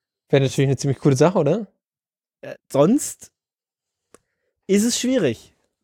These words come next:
Speaker 2: Ja?
Speaker 1: Das
Speaker 2: Wenn das
Speaker 1: stimmt.
Speaker 2: gehen würde, oder, na gut, dann mü-, ka-, könntest du dir wahrscheinlich, könntest du dir wahrscheinlich ein Skript bauen, was die Sachen abfragt und das macht, aber, äh,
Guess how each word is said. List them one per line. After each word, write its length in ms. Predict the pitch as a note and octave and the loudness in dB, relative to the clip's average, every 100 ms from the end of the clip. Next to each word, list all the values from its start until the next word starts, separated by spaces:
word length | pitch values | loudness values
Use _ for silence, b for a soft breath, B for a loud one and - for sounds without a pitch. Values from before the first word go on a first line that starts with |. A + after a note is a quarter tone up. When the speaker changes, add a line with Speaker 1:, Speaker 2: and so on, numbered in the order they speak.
| _ | _
Speaker 2:
Ja? 240 | B2+ D3+ F#3 | -6 -4 -4
Speaker 1:
Das 100 | D3 | -2
Speaker 2:
Wenn 140 | E3+ | 0
das 80 | G3 | 2
Speaker 1:
stimmt. 80 | G#3+ | 4
Speaker 2:
gehen 260 | B3 C#4+ | 4 4
würde, 300 | C#4+ C#4+ A#3 - - | 0 0 -2 -6 -2
oder, 180 | F#3+ F3 | 0 2
na 120 | D#3+ | 2
gut, 160 | G3+ F#3 | 2 0
dann 80 | |
mü-, 180 | F3+ G3+ | -2 -4
ka-, 200 | - D#3 | -6 -8
könntest 300 | - F#3 G#3 | -2 -2 -2
du 60 | E3+ | -4
dir 100 | D3+ | -4
wahrscheinlich, 400 | D3+ C#3+ C3+ - B B - | -4 -2 -2 -2 B B -6
könntest 240 | C#3+ - | -4 -4
du 60 | B2+ | -4
dir 40 | |
wahrscheinlich 300 | A#2+ A#2+ A2+ | -4 -6 -6
ein 60 | A2 | -6
Skript 280 | - D#3 - | -6 -4 2
bauen, 420 | C3 C3+ C3+ C3+ B B - | 4 6 4 -2 B B -6
was 200 | B2+ - | -4 -2
die 100 | B2 | -4
Sachen 220 | B2+ B2 | -2 -4
abfragt 580 | - - - C3+ C3 A2+ | -4 -6 -2 0 0 -4
und 80 | A#2 | -8
das 120 | A#2+ | 0
macht, 440 | D#3+ - - - | 2 0 -8 -12
aber, 400 | A#2 A#2+ B2 A#2+ | -6 -2 0 -2
äh, 220 | B2 - | -6 -20